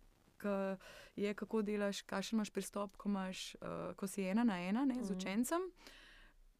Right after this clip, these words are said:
Speaker 1: Ko v bistvu pač s-, petje ni zdaj samo glas, ne.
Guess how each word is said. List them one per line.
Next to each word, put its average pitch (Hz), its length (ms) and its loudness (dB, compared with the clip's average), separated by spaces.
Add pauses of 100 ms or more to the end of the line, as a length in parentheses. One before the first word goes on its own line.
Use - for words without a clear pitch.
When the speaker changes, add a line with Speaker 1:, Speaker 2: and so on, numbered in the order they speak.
(120)
Speaker 1:
Ko 214 220 -2 (380)
v 196 120 -6
bistvu 214 640 0 (640)
pač - 240 2 (140)
s-, - 280 -8
petje 247 380 4
ni 262 200 10 (260)
zdaj 202 240 0
samo 208 260 2
glas, 185 400 0
ne. 175 240 -4